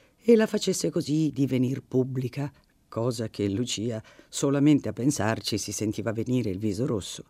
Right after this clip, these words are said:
Anche una certa vergogna della madre stessa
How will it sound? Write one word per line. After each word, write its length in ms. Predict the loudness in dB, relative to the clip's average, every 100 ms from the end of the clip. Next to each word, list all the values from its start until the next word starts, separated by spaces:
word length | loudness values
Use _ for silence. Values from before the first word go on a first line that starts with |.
| _ _ _ _ _ 0
Anche 500 | 4 2 2 -4 -2
una 240 | 2 2 2
certa 420 | 0 0 2 0
vergogna 800 | 2 0 2 4 4 0 -2 0
della 220 | 0 2
madre 280 | 2 2 -2
stessa 720 | -6 -6 -6 -6 -10 -14